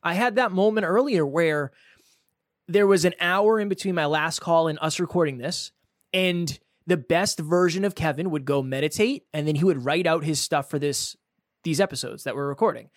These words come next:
I didn't want to. I wanted to watch car videos. That's what I wanted to do. And I went and meditated for ten minutes,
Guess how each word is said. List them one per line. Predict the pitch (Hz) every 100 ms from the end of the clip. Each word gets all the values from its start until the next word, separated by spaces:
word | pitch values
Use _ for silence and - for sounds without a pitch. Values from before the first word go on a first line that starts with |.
| _ -
I | 277
didn't | 269
want | 143 147 240
to. | 190
I | 175
wanted | 190 233
to | 226
watch | 233 226
car | - 285 208
videos. | 143 127 98 - - -
That's | 196 254
what | 226
I | 226
wanted | 214 180
to | 139 262
do. | 247 233 - - - _ -
And | 196 190 170 156
I | 165
went | 165 170
and | 156
meditated | 151 160 170 180
for | 180
ten | 175 170
minutes, | 180 311 -